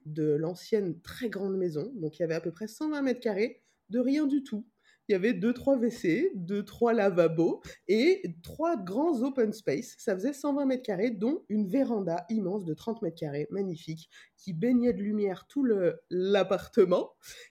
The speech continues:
Et, euh, du coup, euh, en arrivant, ça c'est en deux mille neuf, on arrive à choper ce morceau de bien et on se dit, euh, « Ce sera notre R P. Par contre, on n'y connaît rien, on doit faire tous les travaux parce que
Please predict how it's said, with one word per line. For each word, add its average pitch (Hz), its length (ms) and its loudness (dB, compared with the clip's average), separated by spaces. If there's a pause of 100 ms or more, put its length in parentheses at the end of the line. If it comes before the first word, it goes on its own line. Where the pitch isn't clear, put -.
(120)
Et, 247 300 2
euh, 156 180 2
du 156 220 -4
coup, 247 300 -2
euh, 131 360 2
en 160 140 -2
arrivant, 202 640 -2
ça 196 160 -4
c'est 180 300 -4
en 139 260 -6
deux 165 200 -4
mille 180 260 -2
neuf, - 380 -8 (440)
on - 60 -6
arrive 190 320 -2
à 139 100 0
choper 220 400 -4
ce - 220 -10
morceau 226 480 -2
de 220 80 0
bien 165 260 -4 (380)
et 175 160 2
on 170 100 2
se 170 100 -8
dit, 202 260 -4
euh, « 139 140 0
Ce 165 120 -10
sera 214 180 -6
notre 170 360 -4
R 151 200 -8
P. - 360 -4
Par 160 180 -12
contre, - 380 -8
on 170 100 -4
n'y 190 140 -6
connaît 170 240 -4
rien, 156 360 -6 (120)
on 160 360 -4
doit 170 220 -4
faire 160 240 -8
tous - 100 -12
les 175 120 -4
travaux 165 340 -4
parce - 180 -10
que 147 280 -6